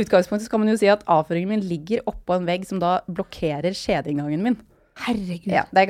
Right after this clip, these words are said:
Speaker 1: ganske
Speaker 2: Det er ganske vilt,
Speaker 1: <laughs> Det er
Speaker 2: faktisk.
Speaker 1: ganske vilt. Ehm, så igjen, det å liksom stå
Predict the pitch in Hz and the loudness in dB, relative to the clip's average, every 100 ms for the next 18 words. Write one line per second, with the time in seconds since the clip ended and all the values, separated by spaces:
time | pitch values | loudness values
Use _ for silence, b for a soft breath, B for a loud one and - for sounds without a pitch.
0 | 196 - - 220 233 208 240 202 - 185 | 4 6 4 6 4 4 2 2 -2 -4
1 | 180 190 233 294 - - 302 254 226 208 | -2 2 4 2 -4 -4 2 4 4 2
2 | - 196 185 - - B B B B _ | 0 -2 -4 -10 -20 B B B B _
3 | 240 233 226 226 226 220 220 226 220 - | 6 8 8 8 8 6 4 -2 -4 -8
4 | 247 262 247 240 240 - 269 285 339 294 | 0 4 8 8 6 4 4 6 6 2
5 | 214 247 254 262 247 240 - - 190 | 0 2 4 2 -2 -8 -12 -4 2